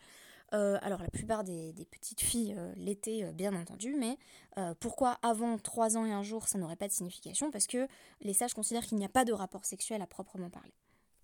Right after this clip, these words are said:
Je note au passage que j'ai conscience à quel point ce sont des sujets difficiles, euh, et donc, euh, voilà, je, je pense qu'il y a des personnes qui, qui doivent être incommodées, euh, par ce DAF, au moment même où,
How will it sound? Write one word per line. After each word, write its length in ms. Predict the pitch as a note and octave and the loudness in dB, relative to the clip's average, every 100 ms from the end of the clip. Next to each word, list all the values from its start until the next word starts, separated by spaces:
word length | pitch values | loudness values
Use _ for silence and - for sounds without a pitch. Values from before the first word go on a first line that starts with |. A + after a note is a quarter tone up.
| - _ - _ _ _ _ - - | -20 _ -20 _ _ _ _ -8 -2
Je 160 | A#3 | 0
note 200 | C4 A#3+ G3+ | 2 2 -2
au 40 | |
passage 340 | F#3 E3 C#4+ | -2 0 0
que 120 | - F#3 | 0 -4
j'ai 100 | F3 | -6
conscience 420 | - F3 D#4+ D#4+ | -2 2 4 4
à 60 | |
quel 120 | E3+ E3 | 2 -2
point 140 | A#3+ | -2
ce 140 | C4+ | 2
sont 160 | G3 G#3+ | 2 2
des 140 | G3 | 2
sujets 340 | E3+ F#3+ F#3 - - | 2 4 0 -4 -6
difficiles, 520 | E3+ - - F3+ - F#4+ D#4 - - - - - | -2 0 2 2 4 4 2 0 -12 -18 -12 -8
euh, 260 | F3+ E3 - | -6 -8 -8
et 120 | - G3 | -8 -2
donc, 320 | A#3 C#4+ - | 2 2 0
euh, 480 | F3+ E3+ E3 F#2 - | -2 -4 -6 -10 -6
voilà, 180 | G3+ - | -6 -6
je, 300 | B3+ A#3+ B3 | -8 -8 -6
je 80 | B3 | -6
pense 200 | B3+ D4+ | -4 -4
qu'il 120 | - G#3+ | -2 -4
y 40 | |
a 220 | G3+ G3 | -4 -6
des 140 | F#3 G3 | -6 -6
personnes 280 | G3+ A3+ | -6 -4
qui, 300 | A3 F#3 F3+ - | -6 -6 -10 -10
qui 140 | - | -6
doivent 140 | G3+ | -6
être 180 | F#3+ - - | -6 -6 -2
incommodées, 560 | A#3+ A#3+ G#3 G3 A3+ | 0 0 -2 -2 -4
euh, 120 | G#3 F3 - | -8 -12 -12
par 160 | G3+ - | -8 -6
ce 140 | F#3+ | -4
DAF, 320 | F#3 D4 - | -2 -2 -4
au 100 | - | -6
moment 300 | F3 F3 F3+ | -6 -4 -2
même 320 | F#3 G#3+ G3+ | -2 0 0
où, 60 | E3+ | -2